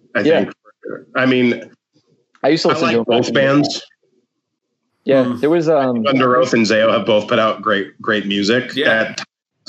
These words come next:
Speaker 1: in their discographies.
Speaker 2: Yeah, it's like some metal band called Living Sacrifice that actually wasn't that bad either.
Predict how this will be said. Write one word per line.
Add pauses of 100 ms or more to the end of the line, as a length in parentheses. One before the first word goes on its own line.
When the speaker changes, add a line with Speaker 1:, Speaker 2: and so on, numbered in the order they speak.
(120)
Speaker 1:
in
their
discographies. (280)
Speaker 2:
Yeah, (200)
it's
like
some
metal
band
called
Living
Sacrifice
that
actually
wasn't
that
bad
either.